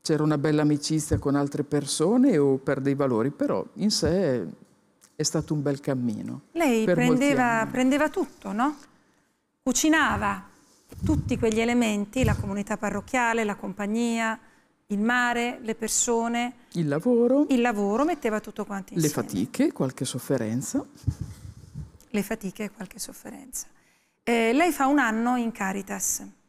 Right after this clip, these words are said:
Speaker 2: no?
Speaker 1: Esatto.
Speaker 2: Ma fa un anno in Caritas da, da, da ragazza, da
Speaker 1: Da giovane, sì. Dopo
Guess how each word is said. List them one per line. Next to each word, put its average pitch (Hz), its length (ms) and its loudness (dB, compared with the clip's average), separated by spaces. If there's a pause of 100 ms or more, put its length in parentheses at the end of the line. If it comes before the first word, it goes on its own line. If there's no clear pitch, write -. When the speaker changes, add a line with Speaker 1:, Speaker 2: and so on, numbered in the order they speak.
(180)
Speaker 2:
no? 214 120 -6
Speaker 1:
Esatto. 139 460 -4
Speaker 2:
Ma 254 80 0
fa 294 140 2
un 294 80 6
anno 320 140 4
in 269 60 2
Caritas 285 440 0
da, 208 240 0
da, 196 360 -4
da 196 380 -8 (140)
ragazza, 208 560 -2
da 190 340 -6
Speaker 1:
Da 196 160 0
giovane, 143 480 2
sì. 139 280 -2 (120)
Dopo 160 680 2